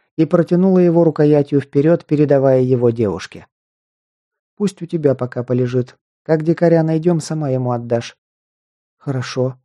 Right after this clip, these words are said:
А с ним ничего не случится за эти десять дней? Что вообще с ним произошло?" Нимфа накинула на плечи лямки рюкзака, давая понять, что разговор закончен. Времени у нее оставалось мало.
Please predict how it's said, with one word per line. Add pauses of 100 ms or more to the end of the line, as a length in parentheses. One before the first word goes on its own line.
А
с
ним
ничего
не
случится
за
эти
десять
дней? (320)
Что
вообще
с
ним
произошло?" (1080)
Нимфа
накинула
на
плечи
лямки
рюкзака,
давая
понять,
что
разговор
закончен. (220)
Времени
у
нее
оставалось
мало.